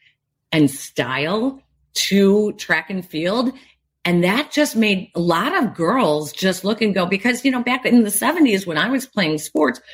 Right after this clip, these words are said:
you were a tomboy. You weren't considered an athlete. You were considered a tomboy because you played sports.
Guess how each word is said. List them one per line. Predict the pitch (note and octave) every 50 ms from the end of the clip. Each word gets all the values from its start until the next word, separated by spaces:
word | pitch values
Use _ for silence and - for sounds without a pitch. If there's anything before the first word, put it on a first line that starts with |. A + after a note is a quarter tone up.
| - - - _ _ _
you | - F#3 A#3+
were | C4+ B3+ A#3
a | G3 E3
tomboy. | - - - A#3+ C#4+ F4+ G#4+ D#4+ A3 D#3 B2 G2+ D2+ C#2+ - _ _ - _
You | - A3 E4 F4+
weren't | G#4+ G#4 F4+ -
considered | - A3+ F#3 - - A#3 A#3 A3 G#3 F3 C3 - _ -
an | C#3+ C3 A#2+ - _ _ _ _ _
athlete. | - D3 F3 G#3 B3 - _ _ D3 C#3 B2 G#2+ F#2 F2 - _ _ _ _ _ _
You | F3+ A#3+ D4
were | D#4 D#4 C#4
considered | - B3 G#3+ G3+ - F#3 D3+ D#3 D3+ - - - _ _
a | - C3
tomboy | - - - - - A3+ A3+ A3 A3 A3+ G#3 E3 C3+ C3+ A#2+ A2 A2+ F#2
because | - C#3+ C#3+ - E3+ D3+ C#3+ D3+
you | C#3+
played | - _ D3 C3+ B2+ A#2+
sports. | - - - - - D4 C#4+ F3+ - - -